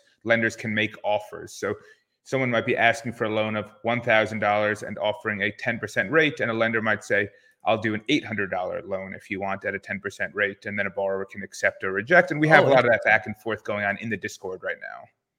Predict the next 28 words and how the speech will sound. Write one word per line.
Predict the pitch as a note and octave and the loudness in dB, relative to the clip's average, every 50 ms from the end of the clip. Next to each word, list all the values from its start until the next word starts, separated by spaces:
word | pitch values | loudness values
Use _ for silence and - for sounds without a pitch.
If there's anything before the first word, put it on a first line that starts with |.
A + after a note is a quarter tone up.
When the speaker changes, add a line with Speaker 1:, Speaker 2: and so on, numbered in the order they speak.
| _ - - | _ -14 -12
Speaker 2:
I | A#2 | -2
like | A#2 C#3 D3+ D#3+ - | 2 2 2 2 0
that. | - F2 F2 F#2+ - _ - - - - | -4 -12 -14 -16 -20 _ -20 -20 -4 6
Oh, | - G3 G3 | 10 10 10
m-, | F#3 | 10
and | E3+ F3 F#3 F#3+ | 8 6 6 6
I, | F3+ D#3+ D#3+ E3 C#3+ | 6 4 2 2 4
I | D#3 E3+ | 4 6
know | F3 F#3 G3+ A3+ A#3+ A#3 A3 G#3+ G3 - | 8 8 8 8 8 8 8 6 6 4
I've | D#3 D#3+ D#3 | 4 2 2
seen | - - G3 F#3+ F#3 F3+ F3 E3+ D#3+ | 2 2 2 4 4 4 2 2 0
Top | D#3 - - E3 E3+ D#3 | -2 2 4 4 4 4
Shot, | - F#3 F3 E3 | 4 4 4 4
I've | D#3 C#3 | 2 0
seen | - - D3+ C#3+ C3 | -2 -4 -4 -4 -4
Ballers, | G#2 A2 A2 A#2 B2+ D3 E3 F3+ F#3+ G3+ G#3 G3+ - | -2 0 4 4 6 6 6 4 2 2 0 -2 -4
I | - F3 | -6 -4
think | F3 G3+ G3+ G#3 G3 - | 0 0 0 0 -2 -4
is, | - F#3+ F#3 F3 E3+ - - | -4 -4 -4 -6 -8 -10 -8
is | - F#3 E3+ F3+ | -6 -6 -4 -4
in | F#3+ F#3 | -4 -4
those | F#3 F#3 F#3 F3+ | -2 -4 -4 -6
streets, | - - G3 G3 G3 - - | -6 -4 -4 -4 -4 -6 -8
and | C#3+ C3 | -8 -8
Sneakers | - G3+ - - D#3+ E3+ F#3 F#3 F3+ F#3 G3 G3 G#3 A3 G3+ - | -8 -8 -8 -2 2 4 4 6 6 8 8 8 8 6 4 2
now. | G3+ G3+ G3 G#3 A3 G#3+ | 4 6 6 6 6 2
Is | E3 D#3 - | 0 0 2
there, | F#3 F#3 F3+ E3+ | 2 2 2 0